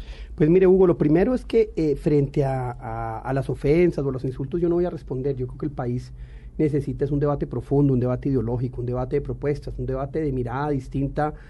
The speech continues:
a la solución de los problemas de Colombia. Eh, y frente al tema de Santos versus Santos, mire, a mí me preocupa más que Santos versus Santos, es un proceso de paz donde el tema de las víctimas no sabemos en qué va a quedar. Las farc proponen una comisión que vayamos al año cuarenta,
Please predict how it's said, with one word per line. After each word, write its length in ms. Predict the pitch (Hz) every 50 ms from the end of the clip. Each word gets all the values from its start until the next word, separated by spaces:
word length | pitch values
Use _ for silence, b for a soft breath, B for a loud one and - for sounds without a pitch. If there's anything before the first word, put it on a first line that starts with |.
| B B B B
a 80 | 135 135
la 80 | 131
solución 400 | 120 - 147 127 123 123 131 127
de 60 | 135 143
los 120 | 147 139
problemas 380 | - - 120 117 113 117 127 131
de 100 | 143 -
Colombia. 480 | - 120 127 131 135 127 117 107 - - - B B B B B B B -
Eh, 160 | 135 127 123
y 120 | 123 - 147
frente 260 | - 165 156 143 156
al 120 | 151 143
tema 280 | 147 170 156 160 185 208
de 180 | 202 196 180 165
Santos 380 | - - 156 143 143 147 190 185
versus 300 | 190 175 - - 131 -
Santos, 400 | - 143 143 143 - 190 180 165
mire, 380 | 170 175 180 170 147 127 B B B B B B
a 100 | - 135
mí 140 | 135 139 143
me 140 | 165 202 208
preocupa 500 | 214 196 175 - - 151 143 - 185 180
más 240 | 180 175 180 185 -
que 100 | - 196
Santos 300 | - 185 175 - 226 220
versus 300 | 190 185 - - 131 -
Santos, 420 | 151 139 156 165 - 220 - -
es 220 | 147 139 143 - 185
un 80 | 170
proceso 340 | - - 160 156 156 143 175
de 80 | 165 135
paz 240 | - - 131 135
donde 380 | 143 160 160 151 143 139 123 120 B B B B B B -
el 140 | 127 123 123
tema 220 | - 127 131 147
de 60 | 165
las 140 | 156 131 -
víctimas 320 | - 127 123 - 160 147
no 120 | 135 131 123
sabemos 500 | 123 139 143 143 151 160 160 156 151 -
en 120 | - 143 131
qué 180 | - 143 135
va 80 | 139 139
a 60 | 139
quedar. 360 | - 175 180 190 160 120 - - b b b b b b b -
Las 220 | 120 123 123 123
farc 260 | - - 139 135 131 -
proponen 460 | - 156 139 - 151 151 151 151 151
una 180 | 147 143 139
comisión 520 | 139 - 135 123 117 113 - - 165 180 185
que 140 | - - 156
vayamos 320 | 123 123 127 127 156 151
al 100 | 147 123
año 180 | 123 131 156 151
cuarenta, 500 | - 143 131 143 156 160 - 202 226